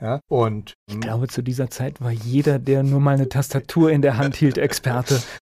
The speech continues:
Speaker 1: Und
Speaker 2: Aber, aber auf der anderen Seite natürlich genial, ne? Oder?
Speaker 1: Ja.
Speaker 2: So einen Zugang dann zu bekommen,
Speaker 1: War,
Speaker 2: ja.
Speaker 1: war der Zugang halt, ja. Und, äh, dort hatte ich dann eine Übungsfirma zu leiten. Waren also praktisch ich Chef mit einem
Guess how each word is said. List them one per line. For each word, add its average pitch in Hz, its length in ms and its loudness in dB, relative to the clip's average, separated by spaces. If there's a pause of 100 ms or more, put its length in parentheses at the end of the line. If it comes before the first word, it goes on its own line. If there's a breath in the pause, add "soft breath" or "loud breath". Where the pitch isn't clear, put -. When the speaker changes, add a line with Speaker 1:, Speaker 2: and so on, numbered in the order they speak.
(200)
Speaker 1:
Und 151 60 0
Speaker 2:
Aber, 185 200 4 (180 loud breath)
aber 170 320 0
auf 151 80 -2
der 156 100 0
anderen 165 120 2
Seite 180 200 2
natürlich 180 400 2
genial, 156 640 0
ne? 151 160 -2
Oder? 160 240 2
Speaker 1:
Ja. 196 380 2 (140)
Speaker 2:
So 139 60 0
einen 139 100 2
Zugang 202 280 0
dann 135 140 2
zu - 100 -2
bekommen, 123 320 0
Speaker 1:
War, 139 60 2
Speaker 2:
ja. 160 40 4
Speaker 1:
war 180 80 0
der 117 140 -2
Zugang 170 420 -2
halt, 220 300 -2
ja. 139 260 0
Und, 131 440 -2 (120)
äh, 110 160 -6
dort 120 300 -2
hatte 120 180 -2
ich - 80 -10
dann 117 220 -2
eine 104 520 -6
Übungsfirma 131 840 -2
zu - 140 -4
leiten. 110 460 -2 (120)
Waren 107 220 -4
also 110 220 -8
praktisch 107 420 -6
ich - 180 -8
Chef - 500 -8
mit 120 200 -8
einem 117 420 -12